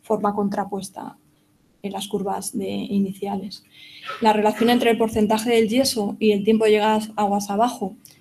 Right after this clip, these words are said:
es prácticamente lineal entre porcentajes del diez y del quince por, y de, del diez y del cuarenta por ciento, tanto para el tiempo de llegada aguas abajo como para el tiempo máximo.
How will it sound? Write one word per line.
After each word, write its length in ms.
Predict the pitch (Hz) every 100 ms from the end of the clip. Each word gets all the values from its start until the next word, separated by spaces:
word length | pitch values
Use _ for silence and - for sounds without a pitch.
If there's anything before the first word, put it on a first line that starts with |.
| _ _
es 160 | 214 214
prácticamente 680 | 233 247 220 226 214 208
lineal 420 | 202 202 226 233
entre 600 | 214 190 - 185 190 180 -
porcentajes 580 | - 190 185 202 208
del 160 | 208 202
diez 200 | 208 208
y 60 | 202
del 160 | 190
quince 260 | 202 202 196
por, 160 | 190 185
y 120 | 202
de, 420 | 196 190 190 190
del 200 | 214 208
diez 180 | 196 208
y 40 | 208
del 140 | 202
cuarenta 340 | 208 202 202
por 140 | 196 190
ciento, 420 | 233 254 269 349 - _ _ _ -
tanto 280 | - 202
para 160 | 190 196
el 60 | 196
tiempo 220 | 214 214
de 60 |
llegada 260 | 208 208 208
aguas 240 | 202 202
abajo 340 | 208 214 214 -
como 180 | - 190
para 420 | 180 - - - _ _ _ _ _ _ _
el 180 | 196 180
tiempo 640 | 208 202 202 196 196 190
máximo. 600 | 202 233 - 269 302 359